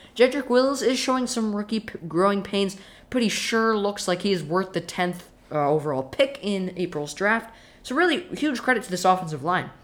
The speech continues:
And then also in the passing game, they have protected Baker extremely well. Very few pressures allowed by them. You can see Baker is week by week trusting his offensive line more.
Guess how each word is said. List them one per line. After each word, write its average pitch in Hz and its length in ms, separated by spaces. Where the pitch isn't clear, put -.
And 240 100
then 277 80
also 320 260
in 440 100
the 208 60
passing 226 480
game, 139 260
they 247 360
have 311 280
protected 165 720
Baker 214 400
extremely 226 840
well. 135 440
Very 339 280
few 285 220
pressures 226 420
allowed 175 380
by 175 140
them. 170 240
You 214 80
can 220 140
see 277 160
Baker 240 380
is 170 360
week 196 340
by 208 160
week 190 260
trusting 196 440
his 180 160
offensive 165 460
line 240 240
more. 220 280